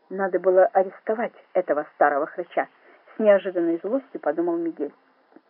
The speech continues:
К старику подошел один из официантов. Кусмууджа что-то тихо сказал. Чанг и его спутник подняли головы. Мигель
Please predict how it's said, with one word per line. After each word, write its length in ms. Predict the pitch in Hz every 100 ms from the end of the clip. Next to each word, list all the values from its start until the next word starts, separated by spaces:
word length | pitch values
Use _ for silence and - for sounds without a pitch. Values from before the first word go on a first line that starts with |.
| _ _
К 80 | - -
старику 500 | 233 226 214 311 339 -
подошел 400 | 233 202 - 311
один 300 | 226 196 208 -
из 100 | 214 -
официантов. 800 | 220 226 - 196 - 185 - - _ - - _
Кусмууджа 840 | - 233 - 214 214 311 247 180 -
что-то 320 | - 214 196
тихо 280 | 185 302 277 -
сказал. 380 | 208 180 165 185 _ _ _
Чанг 320 | - 208 196 - -
и 60 |
его 200 | 190 175 175 _
спутник 380 | 269 277 277 - _ _
подняли 360 | 208 208 220 233
головы. 420 | 226 165 165 190 _ _ _ -
Мигель 460 | 190 180 202 285